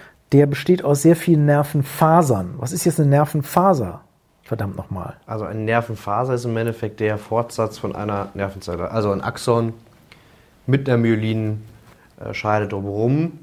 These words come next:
Speaker 2: wenn der myelinisiert ist, entsprechend. Ähm, und wenn man jetzt ganz viele von diesen Nervenfasern zusammen in Bündel packt mit Hüllstrukturen, dann hast du den Nerv.
Speaker 1: Also Nerv besteht aus Dutzenden, Hunderten,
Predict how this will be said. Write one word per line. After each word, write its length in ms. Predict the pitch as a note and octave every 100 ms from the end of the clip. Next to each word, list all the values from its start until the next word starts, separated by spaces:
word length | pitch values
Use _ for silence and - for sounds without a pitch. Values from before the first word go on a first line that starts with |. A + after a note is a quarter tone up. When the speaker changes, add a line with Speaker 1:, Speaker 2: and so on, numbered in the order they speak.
| -
Speaker 2:
wenn 160 | A#2 A#2
der 100 | A2+
myelinisiert 560 | A2 G#2+ A2 G#2 G#2+
ist, 340 | - D3+ - - _ _ _
entsprechend. 500 | A#2+ - A#2 A#2 A2+ _ _ _ _ _ -
Ähm, 680 | A2 G#2 G#2 G2+ G2 G2 G2 - _ _ _ _ _ _ _
und 100 | G#2+
wenn 80 | A2
man 100 | A2
jetzt 160 | A#2+
ganz 220 | C#3 E3
viele 320 | - C#3+ C#3 C3+
von 160 | C3
diesen 180 | A#2+ A2+
Nervenfasern 600 | A2 A2+ A#2+ A#2 A2 G#2+
zusammen 380 | G#2+ G#2+ G#2+ A2+
in 140 | A2+ G#2+
Bündel 280 | B2+ C#3 B2+
packt 280 | B2 A#2
mit 200 | B2 C#3
Hüllstrukturen, 640 | A#2 A#2+ - A2 - G#2+ G#2 - _ _ _ -
dann 160 | G2
hast 180 | G2 F#2+
du 60 | G2
den 260 | F#2+ F2 F2 _
Nerv. 280 | - C#2+ - _ _ -
Speaker 1:
Also 180 | B2 A2+
Nerv 280 | A2+ C#3 D3
besteht 260 | - D3+
aus 340 | C3 B2+ - - _ _ - _
Dutzenden, 540 | - C#3+ C#3+ C#3+ B2
Hunderten, 640 | A#2 D3+ C#3+ B2 B2 A#2